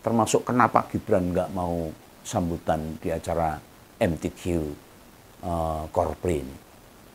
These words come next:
Lah ngompoles-ngompoles. Pasti banyak yang seneng nyimak, no? Mendengarkan mergo mereka jadi punya gambaran. Mengapa? Sesuatu topik butuh diangkat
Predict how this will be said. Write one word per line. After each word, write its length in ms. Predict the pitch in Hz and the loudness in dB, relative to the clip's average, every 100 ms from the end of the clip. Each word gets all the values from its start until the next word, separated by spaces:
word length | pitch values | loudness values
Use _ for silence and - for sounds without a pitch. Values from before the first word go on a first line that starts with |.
| - | -8
Lah 160 | 87 85 | -4 0
ngompoles-ngompoles. 1200 | 90 90 90 92 - 90 85 80 73 - - - - - - - - | 0 4 4 4 2 2 4 2 0 -4 -12 -20 -20 -20 -20 -20 -2
Pasti 240 | 104 101 | 0 2
banyak 400 | 113 101 95 101 | 4 4 4 2
yang 80 | 98 | 2
seneng 240 | 92 95 98 | 2 4 4
nyimak, 320 | 92 85 78 | 4 2 -2
no? 80 | 78 | -2
Mendengarkan 800 | 98 92 90 92 92 113 107 104 | 0 2 2 2 4 4 4 4
mergo 320 | 101 - 95 | 2 4 4
mereka 320 | 90 90 101 | 4 6 6
jadi 240 | 90 82 | 6 2
punya 340 | 87 - 90 87 | 2 0 0 0
gambaran. 720 | 82 76 73 69 65 65 - 95 | -2 -4 -2 -4 -6 -12 -14 -4
Mengapa? 480 | 143 170 - 76 - - - - | -2 -2 -2 -4 -6 -16 -20 -18
Sesuatu 480 | - 135 - 143 135 | -2 0 6 6 6
topik 480 | 147 - 139 160 143 | 4 6 6 4 0
butuh 240 | 117 107 | 0 0
diangkat 400 | - 92 82 76 | 2 2 0 -6